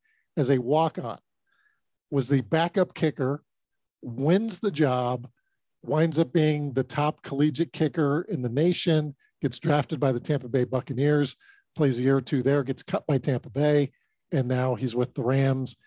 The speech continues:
and one of the best kickers in the league. So you just never know where your path is going to go. I mean, that's, you know, he, he goes from, from playing collegiate soccer to football. And I, I know you are a soccer player yourself, and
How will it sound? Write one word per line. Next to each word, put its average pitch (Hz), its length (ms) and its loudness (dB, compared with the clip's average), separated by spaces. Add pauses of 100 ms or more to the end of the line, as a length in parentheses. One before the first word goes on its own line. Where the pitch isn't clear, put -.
(200)
and 135 200 0
one 123 120 -2
of 120 100 -4
the 117 40 -4
best 123 240 -2
kickers 120 460 -2 (340)
in 151 160 2
the 127 80 -2
league. 117 300 0
So - 140 -2
you 127 120 0
just 156 220 -2
never 160 320 0
know 135 260 2
where 127 220 0
your 127 300 -2 (340)
path 143 340 -2
is 120 160 0
going 135 260 -2
to - 120 -8
go. 131 220 2
I 123 40 0
mean, 127 160 0
that's, 143 320 -2 (1040)
you 156 120 2
know, 127 160 2
he, 135 140 2
he 170 120 -2
goes 147 240 2
from, 127 300 -8 (140)
from 131 160 -2
playing 143 200 0
collegiate 127 380 -2
soccer 139 480 0 (400)
to 131 440 2
football. 135 520 2
And 120 120 -2
I, 160 300 -4 (160)
I 151 80 2
know 139 140 2
you 135 280 2 (320)
are 143 200 0
a 123 80 -2
soccer 147 380 -2
player 143 260 2
yourself, 147 560 0
and 120 100 -6